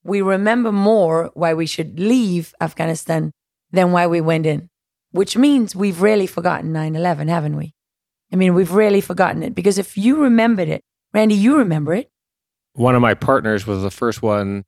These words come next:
Speaker 2: killed that day on a plane going into the World Trade Center.
Speaker 1: Okay, so I'm gonna ask you, should we have gone into Afghanistan?
Speaker 2: I think we should have gone in there, um,
Speaker 1: <laughs>
Speaker 2: to get the terrorists who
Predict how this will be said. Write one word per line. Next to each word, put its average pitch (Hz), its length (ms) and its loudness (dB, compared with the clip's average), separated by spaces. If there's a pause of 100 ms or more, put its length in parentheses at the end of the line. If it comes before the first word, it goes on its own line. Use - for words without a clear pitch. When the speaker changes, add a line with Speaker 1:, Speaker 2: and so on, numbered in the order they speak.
(140)
Speaker 2:
killed 117 240 -2
that 90 180 -4
day 90 320 -6 (120)
on 92 560 -10 (140)
a 98 60 -16
plane 104 300 -6
going 101 400 -4 (360)
into 101 240 -8
the 95 100 -2
World 98 300 -2
Trade 98 240 -4
Center. - 420 -10 (580)
Speaker 1:
Okay, 208 380 -2 (180)
so - 160 0
I'm 220 80 4
gonna 226 160 2
ask 214 280 -2
you, 285 120 2
should 185 220 -2
we 190 100 4
have 180 120 -2
gone 180 200 0
into 180 220 -6
Afghanistan? 175 600 -6 (800)
Speaker 2:
I 131 120 2
think 139 260 0
we 117 100 0
should 110 180 -4
have 98 120 -2
gone 95 240 -2
in 98 160 -4
there, 95 480 -2 (240)
um, 95 580 -4
Speaker 1:
<laughs> - 40 -10
Speaker 2:
to 113 80 -8
get 107 220 -2
the 107 80 -4
terrorists 117 600 0
who 104 380 0